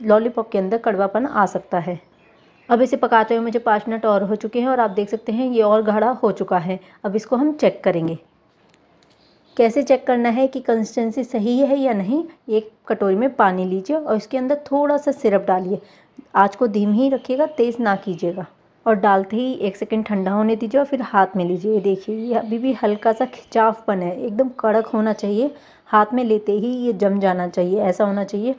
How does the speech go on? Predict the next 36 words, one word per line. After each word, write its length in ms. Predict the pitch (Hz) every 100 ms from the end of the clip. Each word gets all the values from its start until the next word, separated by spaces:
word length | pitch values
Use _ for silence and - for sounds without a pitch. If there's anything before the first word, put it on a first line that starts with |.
| - - -
और 160 | 214
अगर 240 | 220 208 226
आप 160 | 220 226
इसको 220 | 226 247
तोड़ें 540 | - - 208 220 311
तो 100 | 277
टूटना 400 | 247 233 214 226
नहीं 260 | 240 196 220
चाहिए 280 | 208 180 175
ये 120 | 175
हाथ 160 | 170 170
से, 180 | - 214
इतना 260 | 220 226
हमें 200 | 214 226
कड़कपन 480 | 233 196 190 254 269
चाहिए। 340 | 226 180 185 - - _
हमें 160 | 214 220
इसे 140 | 220
अभी 140 | 208 214
दो 240 | 185 226
या 140 | 254 247
तीन 200 | 226 214
मिनट 240 | 214 233
और 180 | 202 185
पकाना 400 | 185 196 185 202
है। 200 | 220 320 - _ 220
तो 60 |
दोबारा 400 | 190 196 196 202
हम 160 | 202 208
इसे 160 | 196
पकाना 380 | 208 196 185 196
शुरू 220 | 196 196
करेंगे, 320 | 190 202 226 240
लगातार 380 | 190 180 185
चलाते 400 | 185 190 175 175
रहिए। 340 | 196 214 285